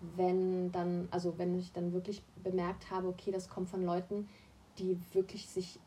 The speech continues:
nicht so bewegen möchten und die sich nicht, sich nicht so wirklich gut um sich kümmern möchten. Ähm, und deswegen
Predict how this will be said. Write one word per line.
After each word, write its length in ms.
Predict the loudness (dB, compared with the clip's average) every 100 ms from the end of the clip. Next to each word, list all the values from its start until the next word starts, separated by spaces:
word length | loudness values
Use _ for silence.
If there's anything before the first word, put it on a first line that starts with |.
| -14
nicht 580 | -6 0 2 2 2 -2
so 360 | -10 -2 0 0 -4 -14 -18 -16 -14 -14 -12 -4
bewegen 520 | 0 0 2 2 4 2
möchten 440 | -2 -6 -6 -4
und 280 | -4 -4 -2
die 320 | 0 2 0
sich 220 | -2 -2
nicht, 360 | 0 0 -4 -8
sich 180 | -4 -2
nicht 140 | -2
so 160 | -4 -4
wirklich 280 | -4 -6 -4
gut 180 | -4 -2
um 100 | -2
sich 220 | -4 -6
kümmern 400 | 0 2 2 2
möchten. 460 | 0 -4 -10 -12 -12 -18 -20 -20 -20 -20 -18 -6
Ähm, 560 | -4 -2 -2 -2 -4 -8 -18 -20 -18 -2
und 500 | 2 2 0 -4 -6
deswegen 500 | -6 4 6 6 2